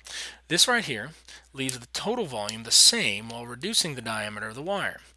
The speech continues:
Um, a wire of length L is increased to a length of four L. What happens to the resistance of the wire? So this one right here can be kinda confusing for some people because they're like, "I don't even know where to start."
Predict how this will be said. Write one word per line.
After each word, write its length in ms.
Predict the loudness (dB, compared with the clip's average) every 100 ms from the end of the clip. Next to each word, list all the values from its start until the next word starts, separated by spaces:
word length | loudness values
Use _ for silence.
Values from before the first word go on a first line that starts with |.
| -14 -14 -16 _ -8
Um, 400 | -6 -4 -6 -8
a 140 | -8 -8
wire 320 | -6 0 2
of 80 | 0
length 280 | -2 -6 -4
L 200 | 0 0
is 100 | 0
increased 460 | -4 -8 -10 -6 -6
to 100 | -8
a 20 |
length 240 | -14 -16
of 80 | -16
four 340 | -12 -8 -6 -4
L. 340 | -4 -4 -6
What 240 | -12 -10 -8
happens 560 | -4 -4 -4 -2 -2
to 160 | -2 -6
the 140 | -10
resistance 640 | -14 -8 -6 -6 -6 -6 -6
of 280 | -6 -14 -14
the 80 | -14
wire? 520 | -10 -6 -6 -6 -14 -18 -18 -16 -10
So 160 | -6
this 200 | 0 0
one 100 | 2
right 160 | 0 0
here 160 | -2
can 180 | -2 -8
be 220 | -10 -10
kinda 260 | -8 -8 -8
confusing 500 | -10 -12 -10 -8 -10
for 160 | -10 -8
some 200 | -8 -10
people 320 | -16 -16 -14
because 440 | -14 -10 -8 -8 -8 -12 -20 _
they're 140 | -10
like, 160 | -10 -6
"I 80 | -6
don't 140 | -4
even 200 | -6 -8
know 120 | -10 -10
where 180 | -10
to 80 | -6
start." 640 | -2 0 0 -4 -8 -12